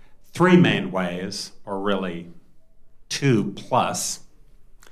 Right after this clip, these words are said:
in which the novel has been understood during the twentieth century. If we take the nature of courage as the central theme of the narrative, it will be seen that courage is treated in starkly different terms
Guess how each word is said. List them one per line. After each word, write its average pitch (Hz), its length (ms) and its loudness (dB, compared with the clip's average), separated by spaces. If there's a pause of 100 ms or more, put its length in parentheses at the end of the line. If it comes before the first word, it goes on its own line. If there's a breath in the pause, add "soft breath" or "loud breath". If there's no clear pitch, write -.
(640 soft breath)
in 131 140 6
which 135 240 4
the 131 100 0
novel 117 420 4
has 113 200 -8
been 98 180 -4
understood 95 640 -4
during 90 300 -4
the 85 80 -10
twentieth 85 400 -8
century. - 480 -18 (1120)
If 117 160 -4
we 127 80 4
take 175 280 0
the 135 80 -2
nature 127 420 2
of - 180 -6
courage 143 840 0
as 101 220 -8
the 107 100 -12
central 143 600 -2
theme 110 240 2
of 101 100 0
the 101 80 -2
narrative, 85 600 -6 (1300 soft breath)
it 123 60 -4
will 107 160 0
be 107 160 2
seen 120 320 2
that 107 180 0
courage 107 360 0
is 95 120 -6
treated 98 400 -4
in 92 160 -2
starkly 107 680 -4
different 98 440 -4
terms 85 640 -8